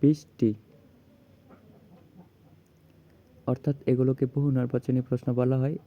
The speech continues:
এক লক্ষ অর্থ কী? এক লক্ষ অর্থ কী? এক হাজার, এক অযুত, এক সহস্র, দশ অযুত। এক লক্ষ অর্থ হচ্ছে দশ অযুত। তারপরে হচ্ছে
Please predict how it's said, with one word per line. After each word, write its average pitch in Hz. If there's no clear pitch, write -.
এক 147
লক্ষ 131
অর্থ 120
কী? 123
এক 139
লক্ষ 131
অর্থ 135
কী? 135
এক 131
হাজার, 131
এক 127
অযুত, 131
এক 135
সহস্র, 131
দশ 127
অযুত। 123
এক 139
লক্ষ 131
অর্থ 135
হচ্ছে 139
দশ 135
অযুত। 123
তারপরে 127
হচ্ছে 151